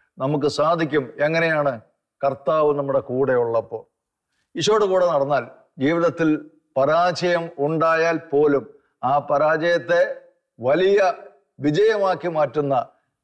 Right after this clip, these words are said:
കർത്താവിൻ്റെ സ്നേഹത്തെ നമുക്ക് രുചിച്ച് അറിയുവാനായിട്ട് സാധിക്കും. അത്തരം ഒരു ജീവിതാനുഭവം നമ്മളോട് പങ്കുവയ്ക്കുകയാണ് ബ്രദർ മാത്യു പി സി, ലാലിച്ചൻ ബ്രദർ എന്ന് അറിയപ്പെടുന്ന ഇടുക്കി ജില്ലയിലെ മേരികുളം സ്വദേശിയായിരുന്നു. എന്നാൽ ഇപ്പോൾ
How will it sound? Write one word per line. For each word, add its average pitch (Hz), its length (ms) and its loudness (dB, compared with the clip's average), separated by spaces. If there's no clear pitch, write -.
കർത്താവിൻ്റെ 151 460 0
സ്നേഹത്തെ 156 560 -2
നമുക്ക് 143 540 0
രുചിച്ച് 139 360 0
അറിയുവാനായിട്ട് 139 600 0
സാധിക്കും. - 840 -10
അത്തരം 208 640 -2
ഒരു 143 140 2
ജീവിതാനുഭവം 156 1000 0
നമ്മളോട് 160 320 2
പങ്കുവയ്ക്കുകയാണ് 135 880 0
ബ്രദർ 170 260 0
മാത്യു 185 760 0
പി 160 140 2
സി, 135 400 -2
ലാലിച്ചൻ 180 680 0
ബ്രദർ 170 480 0
എന്ന് 139 380 0
അറിയപ്പെടുന്ന 127 640 0
ഇടുക്കി 151 320 0
ജില്ലയിലെ 170 420 2
മേരികുളം 190 840 2
സ്വദേശിയായിരുന്നു. 143 800 0
എന്നാൽ 160 220 0
ഇപ്പോൾ 170 480 -2